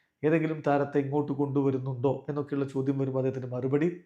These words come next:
"തീർച്ചയായിട്ടും കേരള ബ്ലാസ്റ്റേഴ്സിലേക്ക് ജനുവരിയിൽ അറൈവൽസ് ഉണ്ടാകും. There will be arrivals at Kerala Blasters in January" എന്ന് അദ്ദേഹം പറയുന്നു. അപ്പോൾ താരങ്ങൾ ബ്ലാസ്റ്റേഴ്സിലേക്ക് ജനുവരിയിൽ വരും എന്ന് അദ്ദേഹം ഉറപ്പിച്ചു പറയുന്നുണ്ട്.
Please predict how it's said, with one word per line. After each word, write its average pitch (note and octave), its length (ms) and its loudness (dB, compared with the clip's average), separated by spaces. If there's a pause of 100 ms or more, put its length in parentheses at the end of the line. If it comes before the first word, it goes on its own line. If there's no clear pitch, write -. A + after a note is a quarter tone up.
"തീർച്ചയായിട്ടും D3 720 0
കേരള C#3 200 2
ബ്ലാസ്റ്റേഴ്സിലേക്ക് C3+ 840 -2 (380)
ജനുവരിയിൽ C3 640 2
അറൈവൽസ് B2 640 0
ഉണ്ടാകും. A#2+ 760 -6 (260)
There C#3+ 180 4
will F#3 160 4
be G3+ 100 4
arrivals F3 540 6
at C#3+ 140 0
Kerala C3 320 0
Blasters B2 420 -6
in A#2+ 220 -10
January" B2 420 -2
എന്ന് B2 140 -6
അദ്ദേഹം A#2+ 320 -4
പറയുന്നു. C#3 280 -6
അപ്പോൾ C3 200 -6
താരങ്ങൾ C3+ 340 -2
ബ്ലാസ്റ്റേഴ്സിലേക്ക് C3+ 640 -6
ജനുവരിയിൽ C3 500 -2
വരും E3+ 180 4
എന്ന് - 500 -12
അദ്ദേഹം C3+ 300 2
ഉറപ്പിച്ചു C3 420 -4
പറയുന്നുണ്ട്. C#3 680 2